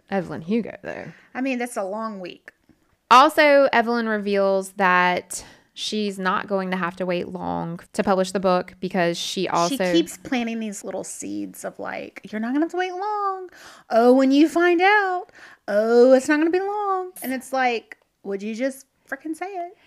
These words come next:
Speaker 1: So Evelyn has the same breast cancer that took her daughter. So she knows that it's gonna be quick. She
Speaker 2: She
Speaker 1: did it with her daughter. She knows what to expect. One of the last little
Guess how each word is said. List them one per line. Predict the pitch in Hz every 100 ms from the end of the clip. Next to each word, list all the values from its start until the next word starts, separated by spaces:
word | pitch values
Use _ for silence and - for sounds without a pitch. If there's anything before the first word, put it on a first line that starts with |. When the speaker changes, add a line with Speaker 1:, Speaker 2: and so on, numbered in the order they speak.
| - - _
Speaker 1:
So | - 214 202 190 185 -
Evelyn | 190 208 214 220
has | 214 196 190 190 190
the | -
same | 185 196 190
breast | 185 185 185
cancer | 175 175 175
that | 170 -
took | 180 -
her | 185
daughter. | 175 143 143 170 240 - _ _ _
So | - 190
she | 185 185
knows | 170 170 170 170
that | - 165 160 - _ -
it's | 180 185 -
gonna | 180 175
be | 160
quick. | - - - - _ _ -
She | - 190
Speaker 2:
She |
Speaker 1:
did | 214
it | 254
with | 269
her |
daughter. | 247 226 220 214 214 214
She | - 202
knows | 190 202 208
what | 214
to | 226
expect. | 208 - 190 185 185 - - _ _ _ 185
One | 208 254
of |
the | 294
last | 269 262 262 -
little | 240 240 240